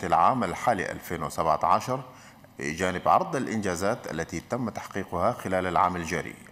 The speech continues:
المناسبة الختامية كانت بحضور مندوب الحكومة لدى بلدية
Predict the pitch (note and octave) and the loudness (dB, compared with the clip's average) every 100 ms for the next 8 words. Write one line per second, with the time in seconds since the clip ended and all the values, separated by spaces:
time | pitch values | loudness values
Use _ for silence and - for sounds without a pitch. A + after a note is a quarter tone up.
0 | - - D#2+ - D2 D2 - - D#2+ G2 | -18 -12 -8 -6 -6 -8 -10 -4 -2 -2
1 | C3+ F#2+ - E2+ D#2 E2 E2 E2+ F#2+ D#3 | -4 -4 -4 -4 -4 -8 -8 -4 -2 -2
2 | D#3+ F2+ F#2 E2+ D2 - - B2 E2 D2+ | -4 -4 -4 -6 -8 -12 -8 -4 -2 -4
3 | D#2 D2+ C#2+ C#2+ D#2 | -6 -6 -6 -6 -8